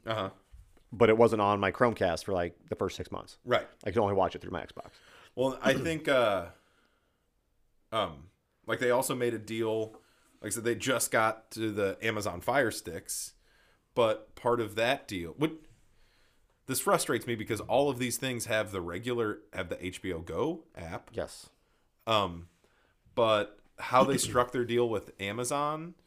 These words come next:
Speaker 1: was, so now on the Fire Stick, you can get the H B O Max app. However, within six months, I think it is,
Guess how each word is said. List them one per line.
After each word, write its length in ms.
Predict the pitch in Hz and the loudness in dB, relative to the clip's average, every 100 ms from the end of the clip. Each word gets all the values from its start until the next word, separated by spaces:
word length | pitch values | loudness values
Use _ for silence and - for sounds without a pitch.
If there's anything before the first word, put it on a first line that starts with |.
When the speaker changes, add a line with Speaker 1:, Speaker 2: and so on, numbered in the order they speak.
| _ _ _ _ _ - | _ _ _ _ _ -8
Speaker 1:
was, 680 | 104 104 98 95 90 - - | 0 2 2 -2 -4 -6 -8
so 200 | - 113 | -4 -2
now 640 | 104 107 110 113 113 117 120 _ _ _ _ _ - | -2 2 2 2 2 -2 -6 _ _ _ _ _ -2
on 160 | 110 | 0
the 60 | 120 | 0
Fire 360 | - 131 110 95 | 0 2 2 -2
Stick, 580 | - 87 92 - - _ _ _ | -6 -6 -8 -12 -20 _ _ _
you 140 | 101 95 | -16 -10
can 140 | 101 | -4
get 160 | 104 107 | -4 -2
the 100 | 98 | -6
H 180 | 98 - | -6 -6
B 100 | 98 | -6
O 80 | |
Max 340 | 95 92 101 - 78 | -4 -6 -8 -12 -12
app. 320 | 90 113 _ _ _ _ _ | -10 -12 _ _ _ _ _
However, 760 | - 95 101 139 117 80 80 90 _ _ _ _ _ _ - | -6 -2 2 2 0 -8 -12 -18 _ _ _ _ _ _ -6
within 680 | 110 107 120 117 113 113 120 _ _ _ - 113 - | -6 -2 -2 -2 -6 -10 -12 _ _ _ -20 -18 -12
six 420 | - - 131 - | -8 -4 -4 -4
months, 360 | 117 98 87 82 | -2 -2 -4 -8
I 60 | |
think 240 | 82 90 90 | -8 -10 -10
it 80 | |
is, 480 | 80 76 80 - - | -10 -14 -14 -16 -18